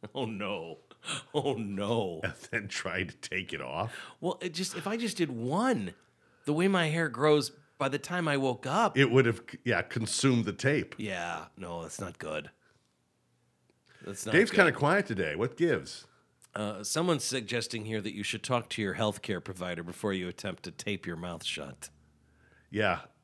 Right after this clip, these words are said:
Speaker 2: Yeah, you go right ahead and do that and see what sort of look you get.
Speaker 1: One young woman on TikTok touts the benefit of beauty sleep as one reason that she imprisons her lips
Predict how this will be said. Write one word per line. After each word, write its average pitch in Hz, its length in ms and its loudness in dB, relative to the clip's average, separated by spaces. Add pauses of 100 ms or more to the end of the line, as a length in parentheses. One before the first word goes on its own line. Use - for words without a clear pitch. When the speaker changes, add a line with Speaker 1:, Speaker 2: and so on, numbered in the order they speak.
(520)
Speaker 2:
Yeah, 123 200 8
you 117 240 2
go 160 160 4
right 135 240 6
ahead 120 180 6
and 98 80 -2
do 113 160 2
that 92 200 2
and - 60 -14
see - 120 -4
what 98 180 -2
sort 87 160 -2
of 78 80 0
look 80 320 -4
you 78 80 -4
get. 64 300 -8 (120)
Speaker 1:
One 120 220 2
young 123 220 6
woman 117 240 6
on 104 160 2
TikTok 110 500 -2
touts 107 300 -2
the 104 100 -4
benefit 104 440 -4
of 82 140 -8
beauty 123 300 -2
sleep 73 400 -6 (800)
as 90 260 -4
one 117 220 2
reason 95 480 -2 (360)
that 101 120 -2
she 117 320 0
imprisons 143 800 2
her 123 160 2
lips 123 500 4